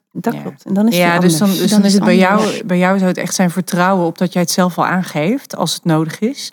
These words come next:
Speaker 3: Ja.
Speaker 2: En dat zou je eventueel natuurlijk ook tegen iemand kunnen zeggen. Ik vind het heel lief dat je het vraagt. Vertrouw er maar op dat ik het wel aangeef
Speaker 3: Ja.
Speaker 2: als het niet gaat. Dat kan natuurlijk.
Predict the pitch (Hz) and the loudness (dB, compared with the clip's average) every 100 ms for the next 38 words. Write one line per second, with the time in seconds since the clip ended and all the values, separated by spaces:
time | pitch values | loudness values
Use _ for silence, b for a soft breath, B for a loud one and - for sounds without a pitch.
0 | _ 202 185 170 - 170 165 170 160 - | _ 2 4 2 0 0 0 0 -4 -2
1 | 170 165 156 175 156 175 156 180 165 143 | 0 0 0 -2 0 0 0 -2 -2 -2
2 | 175 160 165 185 - 160 190 - _ _ | -2 0 0 -2 -2 -4 -4 -6 _ _
3 | _ _ - 160 170 170 175 170 180 - | _ _ -6 0 2 2 2 -2 -2 -4
4 | 165 165 160 - - _ _ _ _ _ | -2 -2 -2 -6 -12 _ _ _ _ _
5 | - 190 - 190 - 170 180 175 170 175 | -12 -10 -2 -2 0 0 2 2 2 0
6 | - 160 180 190 208 156 170 170 - 160 | -2 -4 -2 0 0 0 -2 -4 -2 2
7 | 202 196 - 175 - 170 202 - 202 254 | 4 2 0 -4 -2 0 0 0 -2 -4
8 | 349 - - 165 - - 175 185 202 196 | -6 -14 -8 -8 -6 -4 -2 -2 -2 -2
9 | 220 247 | -2 -8